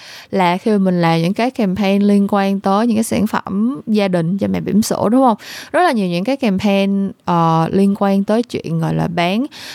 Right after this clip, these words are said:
nước giặt, bán nước rửa chén, nước lau nhà, những cái sản phẩm đồ gia dụng á, thì trong vòng vài năm trở lại đây họ đều rất là có ý thức trong cái việc là giải phóng phụ nữ, không có muốn portray những cái hình ảnh là phụ nữ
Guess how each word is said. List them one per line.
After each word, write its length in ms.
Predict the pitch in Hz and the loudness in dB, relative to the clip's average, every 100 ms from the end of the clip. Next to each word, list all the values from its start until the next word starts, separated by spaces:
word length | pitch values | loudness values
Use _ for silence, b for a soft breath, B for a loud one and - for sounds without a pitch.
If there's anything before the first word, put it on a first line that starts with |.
| B | B
nước 200 | 247 294 - | 0 0 0
giặt, 260 | 185 160 _ - | -2 -2 _ -4
bán 460 | 190 190 208 262 302 285 | 0 0 0 -2 -2 0
nước 160 | 208 247 | 0 2
rửa 120 | 165 196 | 0 -2
chén, 420 | - 196 202 240 277 | -2 0 0 0 -2
nước 160 | 269 | -2
lau 200 | 202 180 | 0 0
nhà, 520 | 180 160 147 139 147 | 0 -2 -4 -2 0
những 180 | 156 165 | 0 0
cái 120 | 285 | 0
sản 160 | 277 214 | -2 -2
phẩm 240 | - 202 | -2 2
đồ 140 | 202 165 | 2 2
gia 140 | 185 | 0
dụng 380 | 190 175 - 196 | 2 0 2 2
á, 60 | 262 B B B | 2 B B B
thì 300 | - 190 170 | 0 2 2
trong 180 | 165 220 | 0 0
vòng 160 | 214 185 | 2 2
vài 140 | 175 | 0
năm 180 | 185 196 | 0 0
trở 80 | 196 | 0
lại 140 | 185 | 0
đây 260 | 175 196 196 | 2 0 0
họ 160 | 185 | 0
đều 200 | 165 165 | 2 2
rất 320 | 170 269 - 226 | 2 0 0 0
là 380 | 180 160 156 156 B B B | 2 2 0 -2 B B B
có 160 | 202 254 | 0 0
ý 120 | 254 | 0
thức 240 | - 339 339 - | -4 -6 -6 -2
trong 200 | 208 202 | -2 0
cái 140 | 262 | -2
việc 320 | 220 175 165 | 2 0 0
là 320 | 165 160 156 156 | 0 0 -2 -6
giải 200 | 160 127 208 | -2 -2 -2
phóng 180 | 214 254 277 | -2 -2 -2
phụ 120 | 165 | 0
nữ, 320 | 165 - 240 - | 0 0 0 0
không 240 | 233 214 | 0 2
có 120 | 254 | 2
muốn 340 | 262 254 311 339 - | 2 2 0 -6 -4
portray 440 | - 170 - 202 196 | -2 -2 0 0 0
những 160 | 180 | -2
cái 120 | 247 277 | -4 -2
hình 180 | 196 165 | -2 -2
ảnh 280 | 98 98 | -6 -2
là 180 | 254 180 B B B B | 0 0 B B B B
phụ 240 | - 180 | 0 0
nữ 300 | 175 - - | 0 -2 -2